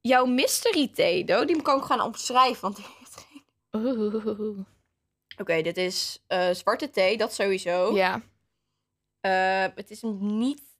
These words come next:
Speaker 1: kijk, het is zeg maar, hoe heet dat nou? Kruidnagel. Het ruikt naar kruidnagel.
Speaker 2: Ik heb geen idee hoe dat ruikt.
Speaker 1: Oké,
Speaker 2: Sure.
Speaker 1: ik weet niet hoe kruidnagel verder moet
Speaker 2: <laughs>
Speaker 1: beschrijven. Het is een beetje, beetje, het is, het is zeg maar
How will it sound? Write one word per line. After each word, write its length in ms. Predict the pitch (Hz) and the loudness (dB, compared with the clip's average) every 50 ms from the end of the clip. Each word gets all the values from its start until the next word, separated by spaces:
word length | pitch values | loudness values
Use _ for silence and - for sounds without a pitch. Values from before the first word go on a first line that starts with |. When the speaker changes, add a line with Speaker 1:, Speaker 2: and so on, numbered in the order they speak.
| _ _ _ _ _ _ _ | _ _ _ _ _ _ _
Speaker 1:
kijk, 240 | _ - - - - _ | _ -6 -6 -6 -8 _
het 80 | _ | _
is 140 | 240 247 - | -10 -8 -6
zeg 140 | - 294 294 | -8 -8 -10
maar, 100 | - - _ | -10 -14 _
hoe 140 | 247 240 | -10 -6
heet 140 | 254 277 277 | -6 -6 -4
dat 100 | 220 202 | -6 -8
nou? 220 | 202 175 165 170 - | -6 -6 -6 -6 -4
Kruidnagel. 640 | - 247 254 254 226 180 170 170 - - 175 165 | 0 0 0 0 0 -2 -4 -4 -4 -6 -8 -8
Het 100 | - - | -6 -2
ruikt 140 | 202 240 247 | -2 0 0
naar 100 | 233 220 | -2 -4
kruidnagel. 840 | - - 226 226 247 269 285 285 294 - - 339 403 554 - - _ _ _ _ _ _ _ _ _ _ _ _ _ _ _ _ _ _ _ | -2 0 0 2 2 2 2 0 0 0 0 0 0 0 -2 -4 _ _ _ _ _ _ _ _ _ _ _ _ _ _ _ _ _ _ _
Speaker 2:
Ik 60 | _ | _
heb 80 | - - | -20 -18
geen 200 | - - 196 196 196 | -12 -10 -10 -10 -10
idee 120 | 208 208 | -14 -14
hoe 100 | 208 214 | -14 -16
dat 140 | 208 196 - _ | -16 -16 -8 _
ruikt. 220 | - 202 196 - | -2 -2 -2 -2
Speaker 1:
Oké, 180 | - 208 180 180 | -6 -4 -4 -4
Speaker 2:
Sure. 280 | - - 196 208 220 226 | -2 -2 0 0 0 -2
Speaker 1:
ik 140 | 196 214 - | -2 0 2
weet 140 | 226 226 233 | 2 4 4
niet 140 | 254 233 - | 2 0 -2
hoe 120 | 240 233 | -4 -4
kruidnagel 540 | - - 240 208 - 226 214 196 214 208 220 | 0 2 2 2 4 4 4 4 4 2 -4
verder 280 | 220 - 220 208 202 202 | -2 0 2 2 2 0
moet 240 | 208 196 196 - - | -2 -4 -6 -4 -2
Speaker 2:
<laughs> 100 | - 220 - | -2 -2 0
Speaker 1:
beschrijven. 500 | - 202 185 175 180 175 - 220 240 - - _ _ _ _ _ _ _ _ _ _ _ _ _ _ _ _ _ | 0 -2 0 2 2 2 0 -2 -4 -4 -6 _ _ _ _ _ _ _ _ _ _ _ _ _ _ _ _ _
Het 180 | - 208 208 240 | -6 -4 0 0
is 400 | 240 247 233 - - - - - _ _ _ _ | 0 0 0 -2 -4 -6 -8 -14 _ _ _ _
een 120 | - 233 | -8 -2
beetje, 560 | 220 226 226 226 226 240 226 214 208 208 208 - - 190 196 - _ _ _ _ _ _ | 0 0 0 0 0 -2 -2 -2 -2 -4 -10 -16 -18 -20 -20 -20 _ _ _ _ _ _
beetje, 540 | _ 202 208 196 202 - 220 208 196 - - - | _ -4 -4 -4 -4 -2 -4 -2 -2 -2 -4 -6
het 200 | - 98 - - | -16 -16 -6 -6
is, 180 | 233 233 - - | -6 -6 -6 -12
het 100 | - - | -10 -10
is 160 | 240 226 - | -8 -10 -4
zeg 180 | - 220 214 - | -4 -4 -4 -2
maar 360 | 233 214 208 196 180 - - | -2 0 0 0 0 -2 -8